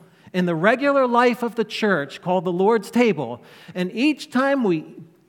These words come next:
eat the bread and drink the cup, we are brought back to how much God has done for us in Jesus. Each time we eat a piece of bread and drink a sip of wine,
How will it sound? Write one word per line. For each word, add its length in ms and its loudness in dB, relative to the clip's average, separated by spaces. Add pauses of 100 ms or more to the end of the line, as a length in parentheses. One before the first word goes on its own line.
(120)
eat 300 0
the 100 2
bread 420 0
and 280 -8
drink 340 -2
the 100 -2
cup, 340 0
we 120 -2
are 120 0
brought 680 2
back 400 0
to 100 -2
how 480 0
much 400 -2
God 380 4
has 320 -4
done 480 -2
for 280 -6
us 380 2
in 180 -4
Jesus. 840 -4 (1000)
Each 340 0
time 260 2
we 200 2
eat 240 0
a 60 2
piece 280 -2
of 100 0
bread 360 0
and 200 -6
drink 280 -2
a 80 -2
sip 240 -2
of 100 2
wine, 420 0